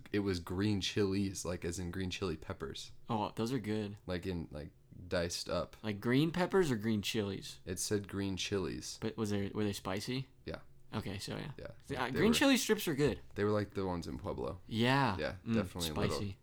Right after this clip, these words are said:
Speaker 1: heat,
Speaker 2: Little
Speaker 1: but it,
Speaker 2: action.
Speaker 1: but the menu said green chili, and it was,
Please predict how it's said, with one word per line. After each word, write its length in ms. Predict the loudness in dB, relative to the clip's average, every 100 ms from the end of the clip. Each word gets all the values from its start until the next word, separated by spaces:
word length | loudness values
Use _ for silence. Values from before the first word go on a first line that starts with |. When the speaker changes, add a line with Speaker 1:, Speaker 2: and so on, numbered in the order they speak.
| -18
Speaker 1:
heat, 300 | -12 -8 -2
Speaker 2:
Little 140 | 0 2
Speaker 1:
but 80 | 2
it, 20 |
Speaker 2:
action. 300 | 0 -2 -2
Speaker 1:
but 140 | -2
the 80 | 0
menu 200 | 4 4
said 240 | 2 -2 -2
green 200 | 0 0
chili, 420 | 0 2 2 0 -4 -14 -20 -20 -20 -18 -8
and 100 | -4
it 60 | -2
was, 340 | -4 -6